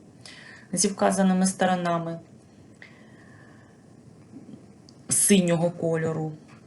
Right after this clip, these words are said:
сторона квадрата — вісімдесят кроків, а хлопчик — прямокутник зі сторонами червоного кольору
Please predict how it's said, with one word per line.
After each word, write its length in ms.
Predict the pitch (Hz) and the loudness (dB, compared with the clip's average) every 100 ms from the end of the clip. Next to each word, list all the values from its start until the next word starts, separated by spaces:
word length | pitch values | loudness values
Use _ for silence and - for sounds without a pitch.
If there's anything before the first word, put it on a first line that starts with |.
| - | -8
сторона 480 | - - 175 170 165 | -8 2 4 4 0
квадрата — 480 | 165 175 175 170 170 | 0 0 2 4 4
вісімдесят 640 | 170 175 165 170 175 170 | 4 2 -2 0 0 0
кроків, 460 | - 165 160 165 160 | 0 0 0 -8 -2
а 120 | - | -2
хлопчик — 520 | - 175 269 - 254 | 0 0 0 0 -2
прямокутник 680 | - 240 262 - 170 170 160 | 2 2 2 0 -6 -4 -6
зі 160 | 160 - | 2 0
сторонами 840 | - 175 175 156 143 135 147 240 277 _ | 0 -8 -8 -10 -10 -8 -6 -8 -8 _
червоного 760 | - 277 285 185 170 156 160 160 | -6 -4 -2 -2 -4 -4 -6 -8
кольору 680 | - 147 143 139 143 202 | -10 -8 -6 -6 -4 -4